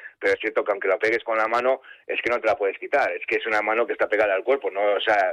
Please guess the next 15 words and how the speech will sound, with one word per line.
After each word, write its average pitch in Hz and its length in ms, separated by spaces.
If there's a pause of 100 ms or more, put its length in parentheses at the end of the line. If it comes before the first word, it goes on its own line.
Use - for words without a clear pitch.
mm, 95 460
forma 113 260
parte 110 240
de 101 120
tu - 120
cuerpo, - 300
¿no? 104 380
Y 95 120
no 104 140
te 113 100
aprovechas 98 540
de 123 100
ello. 95 260 (520)
Sí, 101 80
entonces, 92 440